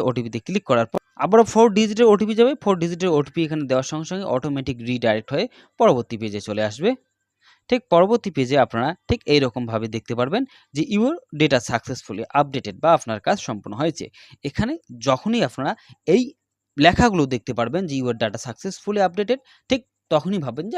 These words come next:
আপনার মোবাইল নাম্বারটি সংযুক্ত হয়ে গিয়েছে। সেই মোবাইল নাম্বারের ওটিপির মাধ্যমে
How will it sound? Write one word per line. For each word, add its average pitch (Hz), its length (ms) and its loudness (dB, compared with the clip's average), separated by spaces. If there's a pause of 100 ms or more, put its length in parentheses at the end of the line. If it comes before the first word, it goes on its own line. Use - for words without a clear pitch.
আপনার 139 280 -6
মোবাইল 113 220 -4
নাম্বারটি 151 240 -8 (120)
সংযুক্ত 110 420 -12
হয়ে 92 220 -10
গিয়েছে। 170 260 -2 (800)
সেই 135 220 -6
মোবাইল 117 260 -4
নাম্বারের 180 320 0 (320)
ওটিপির 185 400 -2
মাধ্যমে 156 300 -6